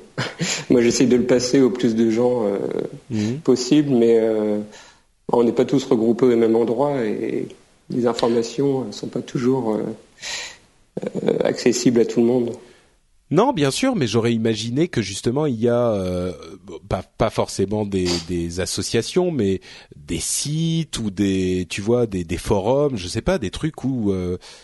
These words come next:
Speaker 2: ces, ces informations sont passées, quoi. Parce que finalement, si c'est pas le cas,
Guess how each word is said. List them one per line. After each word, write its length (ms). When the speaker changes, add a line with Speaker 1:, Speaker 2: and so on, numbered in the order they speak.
Speaker 2:
ces, 440
ces 280
informations 600
sont 220
passées, 460
quoi. 240
Parce 140
que 80
finalement, 480
si 200
c'est 140
pas 160
le 80
cas, 320